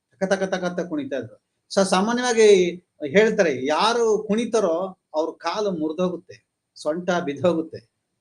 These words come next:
ಆ, ಬಾಯಿ ನಿಗರೋಗುತ್ತೆ. ಇದು, ಆ, ಇವರ ವಿಷಯದಲ್ಲಿ ನಿಜ ಆಗಿದೆ. ಕೆ ಎನ್ ರಾಜಣ್ಣ ಕಾಂಗ್ರೆಸ್ನ ಹಿರಿಯ ನಾಯಕ, ಸಹಕಾರ ಸಚಿವ ಮಾಜಿ,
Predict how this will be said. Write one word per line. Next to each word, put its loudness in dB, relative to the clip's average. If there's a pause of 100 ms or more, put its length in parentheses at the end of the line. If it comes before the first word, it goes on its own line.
(140)
ಆ, -4
ಬಾಯಿ 0
ನಿಗರೋಗುತ್ತೆ. 0
ಇದು, 4 (320)
ಆ, -6
ಇವರ 2 (120)
ವಿಷಯದಲ್ಲಿ -4
ನಿಜ -6
ಆಗಿದೆ. -14 (800)
ಕೆ 8
ಎನ್ 8
ರಾಜಣ್ಣ 2 (240)
ಕಾಂಗ್ರೆಸ್ನ -2 (180)
ಹಿರಿಯ 0
ನಾಯಕ, -2 (260)
ಸಹಕಾರ -4
ಸಚಿವ -4
ಮಾಜಿ, -8